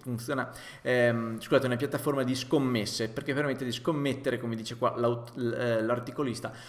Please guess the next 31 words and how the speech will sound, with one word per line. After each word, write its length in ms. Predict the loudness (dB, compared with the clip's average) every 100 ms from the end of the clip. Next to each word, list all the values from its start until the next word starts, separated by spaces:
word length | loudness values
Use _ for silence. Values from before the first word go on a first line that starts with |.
| -6
un 160 | 0 4
po' 220 | 6 4
su 340 | 2 2 2 4
qualsiasi 960 | 4 6 2 2 2 0 -2 -4 -6
cosa, 320 | -6 -4 -4
qualsiasi 640 | 0 0 0 0 -2 -4 2
evento 480 | 4 4 2 0 0
del 540 | 4 4 4 4 2 0
mondo 360 | 0 2 2
reale, 480 | 2 2 2 0 -2 -6 -16 -2
eh, 280 | 2 4 2
senza 380 | 2 0 2 2
le 140 | 2
tante 260 | 2 0 0
complessità 540 | 0 0 0 2 2
e 80 | 4
tanti 280 | 0 -2 -6
costi 440 | -4 -6 -6 -10
che, 260 | -4 -2 -2
eh, 480 | 0 0 0 0 -6 -8 -8
di 140 | -8 -6
solito 420 | -2 0 -2 -6 -10 -16 -10
si 180 | 0 0
incontrano 520 | 2 0 0 -2 0
quando 320 | 2 2 0
si 320 | -2 -4 -6 -8
fanno 340 | -2 0 0
scommesse 480 | -4 -4 -2 -2 -2
di 80 | -4
questo 320 | -4 -6 -10
tipo. 320 | -12 -14 -16